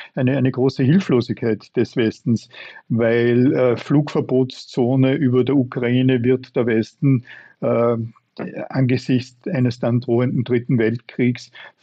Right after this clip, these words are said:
äh, sicherlich nicht einrichten. Das heißt, wir sind jetzt abgesehen von der, von der Frage, nehmen wir noch, äh, russisches Öl und Gas, äh, ziemlich am Ende der, der Fahnenstange und der Möglichkeiten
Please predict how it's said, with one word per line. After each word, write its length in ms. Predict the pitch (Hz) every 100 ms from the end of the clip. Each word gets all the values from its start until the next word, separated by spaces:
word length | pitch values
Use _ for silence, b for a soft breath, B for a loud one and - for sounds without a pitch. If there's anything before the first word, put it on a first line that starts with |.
| -
äh, 280 | 151 120 165
sicherlich 500 | - 135 127 123 131
nicht 280 | 147 -
einrichten. 720 | 117 113 123 120 120 - 135 B B -
Das 160 | 127
heißt, 240 | 131 120 -
wir 100 | 127
sind 300 | - 131 131
jetzt 220 | 120 -
abgesehen 640 | 113 - - 135 139 131
von 200 | 123 139
der, 280 | 127 127 120 123
von 160 | 156 127
der 80 | 127
Frage, 340 | - 110 120
nehmen 320 | 117 117 120
wir 120 | 123 120
noch, 240 | 123 120
äh, 40 |
russisches 960 | 139 123 123 139 135 127 - 117 131 -
Öl 280 | - 123 120
und 160 | 127
Gas, 420 | 123 107 120 - - B B B
äh, 180 | - - 123 - _ _ - - - 143
ziemlich 300 | 156 131 135
am 100 | 135
Ende 220 | 143 151
der, 340 | 110 107 95
der 160 | - -
Fahnenstange 680 | 131 101 110 - 117 107 117
und 120 | 104
der 80 | 117
Möglichkeiten 800 | 113 127 - 113 113 135 123